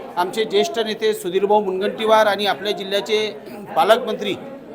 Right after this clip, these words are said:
आदरणीय पंकजजी भोयर हे पूर्ण वेळ या बैठकीमध्ये उपस्थित राहणार आहे.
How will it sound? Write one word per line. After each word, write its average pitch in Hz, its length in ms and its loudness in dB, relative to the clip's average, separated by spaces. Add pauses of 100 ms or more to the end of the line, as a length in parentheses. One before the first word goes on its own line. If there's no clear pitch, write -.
(100)
आदरणीय 208 420 4
पंकजजी 190 480 -4
भोयर 196 320 2
हे 202 100 0
पूर्ण 196 300 -4
वेळ 208 140 2
या 202 80 6
बैठकीमध्ये 185 600 -2
उपस्थित 170 400 -6
राहणार 143 300 0
आहे. 135 100 0